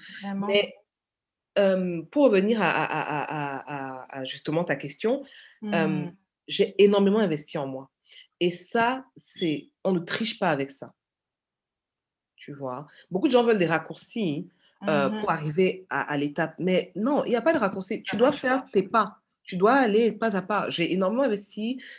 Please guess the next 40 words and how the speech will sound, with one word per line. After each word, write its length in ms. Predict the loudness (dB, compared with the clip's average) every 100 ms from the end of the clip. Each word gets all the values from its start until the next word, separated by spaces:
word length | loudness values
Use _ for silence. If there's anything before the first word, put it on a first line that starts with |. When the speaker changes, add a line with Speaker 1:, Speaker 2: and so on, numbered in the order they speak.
| -8
Speaker 2:
J'ai, 220 | -4 -2
je 100 | 0
me 80 | -4
suis 160 | -4
formée. 500 | -4 0 4 4 4
J'ai 160 | 2 -2
essayé 260 | -2 -4 -4
de, 100 | -2
j'ai, 180 | -4 -6 -18 -8
j'ai 80 |
cherché 340 | -2 0 2 2
à 60 |
apprendre 420 | 2 0 -2 -2 0
à 100 | -4
tout 160 | -6 -12
prix. 320 | -8 -8 -8 _ _ _ _
J'ai 80 | -6
cherché 300 | 0 0 2
à 40 |
Speaker 1:
Mhm. 20 | 0
Speaker 2:
apprendre 260 | 0 -4
et 60 | -2
j'ai 60 |
cherché 280 | -4 -4 -2
à 20 |
me 120 | -2 -2
trouver 480 | -2 0 0 -2 -12 _
auprès 520 | -4 -4 -2 -2 0 0
des 140 | -2
personnes 340 | -2 -2 -4
qui 100 | -4
peuvent, 540 | -8 0 4 4 2 -10 _ _ _ _
euh, 460 | -2 -2 -2 -4 -6 -4
ou 120 | -4
qui 200 | 2 2
ont 120 | 4
déjà 420 | 4 4 2 0 -2
accompli 420 | -6 -2 -4 -4
des 120 | -6 -6
choses. 360 | -6 -8 -10